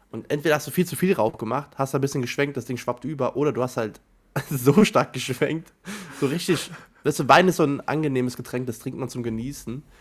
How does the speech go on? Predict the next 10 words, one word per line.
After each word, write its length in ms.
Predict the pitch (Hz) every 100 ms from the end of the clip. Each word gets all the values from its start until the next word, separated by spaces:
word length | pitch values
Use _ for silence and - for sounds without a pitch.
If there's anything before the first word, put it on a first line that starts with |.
| - -
<laughs> 360 | 131 - 147 -
Dann 240 | 117 120
müsstest 260 | 139 143 139
du 40 |
es 100 | -
aber 180 | 117 123
so 340 | 107 143 165 -
aggressiv 440 | - - 139 160 -
geschwenkt 520 | - 117 156 175 156
haben, 280 | 107 85